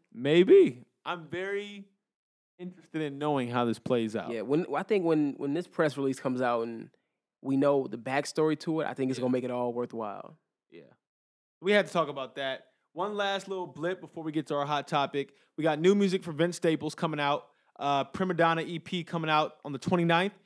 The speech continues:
Speaker 1: And Mac Miller's releasing a new album called The Divine Feminine, which is a
Speaker 2: Nah, I don't
Speaker 1: very
Speaker 2: think it's gonna do
Speaker 1: strange
Speaker 2: any, I don't think it's gonna do anything.
Speaker 1: No?
Speaker 2: No, and I'm a huge Mac Miller fan.
Speaker 1: I'm not really a Mac Miller fan at all, but I'm kinda excited
Speaker 2: Huge.
Speaker 1: to check it out 'cause he got some good features, and people keep telling me,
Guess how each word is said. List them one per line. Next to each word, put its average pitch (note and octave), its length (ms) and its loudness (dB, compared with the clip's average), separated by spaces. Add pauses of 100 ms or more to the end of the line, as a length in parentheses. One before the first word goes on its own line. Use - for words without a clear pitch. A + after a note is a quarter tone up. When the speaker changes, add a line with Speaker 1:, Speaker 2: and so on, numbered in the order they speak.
(240)
Speaker 1:
And C#3+ 220 -6
Mac G3+ 260 -2
Miller's F#3+ 400 -4
releasing B2+ 340 -10
a - 20 -12
new B2 180 -10
album G#2+ 280 -10
called A#2+ 200 -10
The A#2 80 -16
Divine C#3+ 520 -8
Feminine, B2 420 -8
which G#2+ 80 0
is F#3+ 60 6
a F#3+ 40 6
Speaker 2:
Nah, F#3 200 8
I - 20 8
don't F3 140 8
Speaker 1:
very - 100 2
Speaker 2:
think D3 60 8
it's C3 100 4
gonna C#3 180 8
do C3 140 6
Speaker 1:
strange B2+ 80 6
Speaker 2:
any, A2+ 100 0
I - 160 -8
don't D3+ 100 2
think D3 100 0
it's C3 60 -4
gonna C3 120 2
do B2 100 0
anything. B2 380 -4 (260)
Speaker 1:
No? G3+ 220 2 (180)
Speaker 2:
No, B2+ 180 2
and D#3 80 8
I'm F3+ 80 8
a D3+ 40 8
huge C#3+ 280 8
Mac B2 220 2
Miller B2+ 220 -2
fan. B2+ 160 -4
Speaker 1:
I'm G3 80 2
not G#3+ 140 6
really G3+ 160 8
a F#3 40 2
Mac F3+ 160 4
Miller E3 160 2
fan D3+ 180 -2
at C3+ 100 0
all, C#3+ 200 6
but B2 240 -2
I'm C#3+ 160 -8
kinda D#3+ 220 4
excited D3 240 2
Speaker 2:
Huge. C3 80 -16
Speaker 1:
to - 40 -18
check C#3 120 -6
it C3+ 80 -2
out C#3+ 200 2
'cause D#3 120 -8
he C3+ 80 -2
got C3+ 100 0
some B2+ 100 -10
good B2 160 -2
features, C#3+ 340 -4
and B2+ 100 -8
people C3+ 240 -6
keep B2+ 160 -6
telling C3+ 220 -4
me, C#3+ 120 -4